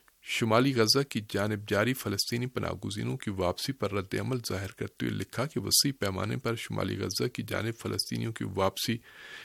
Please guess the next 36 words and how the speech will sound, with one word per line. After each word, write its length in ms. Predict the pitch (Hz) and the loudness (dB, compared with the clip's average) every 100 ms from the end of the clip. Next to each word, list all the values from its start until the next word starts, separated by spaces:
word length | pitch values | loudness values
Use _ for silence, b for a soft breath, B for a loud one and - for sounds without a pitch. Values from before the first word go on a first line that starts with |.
| B | B
اسرائیل 460 | 113 - 117 110 127 | 4 6 8 6 4
کی 200 | - 101 | 0 -4
حتمی 320 | 101 - 120 | -4 -6 -6
کامیابی 640 | - 98 101 101 98 110 120 | -2 -4 -2 0 -2 -2 -4
کے 180 | - | -4
وہم 380 | 101 104 104 113 | -6 -2 -2 -2
کو 180 | 123 104 | -4 -6
کافور 560 | - - 92 - 120 107 | -6 -4 -4 -2 -2 -2
کر 220 | - - | -6 -8
رہی 280 | 73 80 107 101 | -8 -8 -10 -10
ہے۔ 140 | - - _ _ - - - | -12 -14 _ _ 0 4 4
سیونی 340 | 117 127 131 | 4 0 -2
نیوز 400 | - 113 113 120 117 - 107 98 - | -4 -2 0 0 0 -2 -2 4 4
سائٹ 280 | 107 120 - | 6 2 0
کیوکال 400 | 110 - 107 113 | -6 0 2 2
شیبرٹ 580 | - - 98 110 - 110 | 0 -2 0 0 0 -4
نے 100 | 104 | -2
بھی 200 | 104 139 B B B B B | 0 -2 B B B B B
اپنی 300 | 117 113 113 | -6 -4 -2
ایک 160 | 101 - | -2 0
رپورٹ 340 | 98 104 120 - | -2 2 2 2
میں 100 | 98 | -6
لکھا 280 | 95 - 135 | -6 -4 -6
کہ 140 | 156 | -6
شمالی 340 | 156 104 104 95 | -6 -2 0 0
غزہ 240 | 95 101 | 0 0
کے 180 | 127 120 | -2 0
باشندے 520 | 95 - - 101 123 | 0 0 -4 -2 -2
اپنے 280 | 117 104 98 | -2 -4 -2
علاقوں 360 | 90 95 - | -2 -2 -2
میں 100 | 120 | -4
واپس 520 | 95 87 87 117 - 98 | 0 -2 -2 -2 -2 2
لوٹ 300 | 101 127 - | 0 2 -2
آئے 140 | 92 | -4
ہیں 180 | 104 120 | -4 -6
اور 120 | 165 | -6